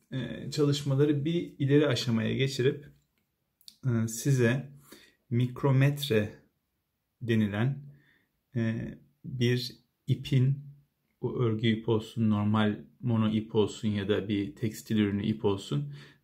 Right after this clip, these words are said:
dış çapını ölçmeye yarayan, e, mikrometre aletiyle, e, elimizdeki örnekleri, e, olta ipi örneklerini gerçek olarak,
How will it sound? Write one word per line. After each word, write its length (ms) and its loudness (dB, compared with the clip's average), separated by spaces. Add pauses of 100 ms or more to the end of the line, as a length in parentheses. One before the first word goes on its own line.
(120)
dış 260 0
çapını 440 2
ölçmeye 580 2
yarayan, 600 0 (540)
e, 340 0
mikrometre 640 0
aletiyle, 840 -2 (480)
e, 60 -6
elimizdeki 640 0
örnekleri, 840 2 (800)
e, 180 -6
olta 300 -2
ipi 180 -4
örneklerini 880 0
gerçek 500 -2
olarak, 540 0